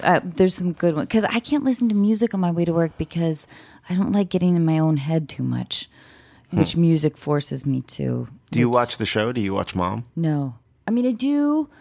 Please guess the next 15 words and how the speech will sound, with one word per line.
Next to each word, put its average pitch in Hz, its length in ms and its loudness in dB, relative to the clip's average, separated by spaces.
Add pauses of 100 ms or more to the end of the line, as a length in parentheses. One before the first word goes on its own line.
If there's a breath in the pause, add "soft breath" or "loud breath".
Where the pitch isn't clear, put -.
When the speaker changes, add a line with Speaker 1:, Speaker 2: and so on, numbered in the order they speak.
(540 loud breath)
Speaker 1:
but 180 300 0
I - 40 0
have 180 220 0
to 170 80 -16
be 165 120 -4
in 160 80 -2
a 156 40 -2
very 151 840 -2 (460)
specific - 920 -8 (140)
Speaker 2:
Yeah. 98 280 2 (340)
No, 101 120 0
I 104 100 4
Speaker 1:
head 113 80 4
Speaker 2:
understand. 120 420 -2
Speaker 1:
space. - 360 -10